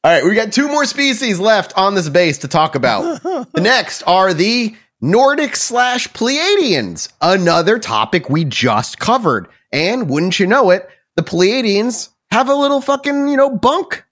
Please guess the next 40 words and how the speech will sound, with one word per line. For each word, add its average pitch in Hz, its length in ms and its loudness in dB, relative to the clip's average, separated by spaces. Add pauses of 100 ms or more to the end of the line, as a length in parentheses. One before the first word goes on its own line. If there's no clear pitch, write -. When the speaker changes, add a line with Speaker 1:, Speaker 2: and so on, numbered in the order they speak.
(120)
Speaker 1:
here 302 260 0
on 311 260 0
Dulce. 285 340 -2
They've 156 320 0
been 220 160 2
vibing 240 340 0
out, 285 220 0
Speaker 2:
I - 20 2
Speaker 1:
you 339 60 6
Speaker 2:
was 294 160 2
Speaker 1:
know? 208 40 -6
Speaker 2:
just 175 460 0
on 214 240 2
their 233 140 4
biblioteca. 254 920 2
Speaker 1:
Dude, 294 300 2
yeah, 294 340 2
Biblioteca 202 760 0
Pleiades. 269 600 -6
Ex-, 151 360 -4 (100)
exactly. 156 1160 -8 (240)
You 131 100 -6
see 160 220 -6
the 156 80 -4
connections. - 800 -10 (460)
Uh, 170 600 0
these 226 360 0
are 226 120 2
the 208 60 0
Nordics. 113 380 0
You 202 100 2
know 220 120 4
what 226 140 2
they 196 100 2
look 151 240 0
like. 104 160 0 (140)
Giant 190 400 2
Vikings, 147 680 0
blonde 156 540 0
hair, 123 560 0